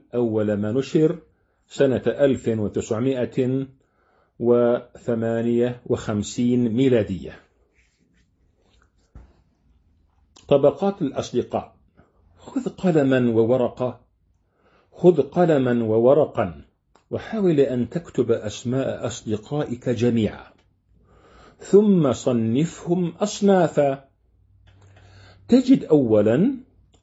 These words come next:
أن منهم من ليسوا أصدقاء على التحقيق،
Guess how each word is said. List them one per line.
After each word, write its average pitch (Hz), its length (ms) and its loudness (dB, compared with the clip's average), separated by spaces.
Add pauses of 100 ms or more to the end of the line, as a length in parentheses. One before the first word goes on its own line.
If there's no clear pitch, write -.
(100)
أن 147 340 0
منهم 156 640 0 (140)
من 175 340 -2
ليسوا 190 680 0
أصدقاء 127 720 -2
على 127 260 2
التحقيق، - 760 -2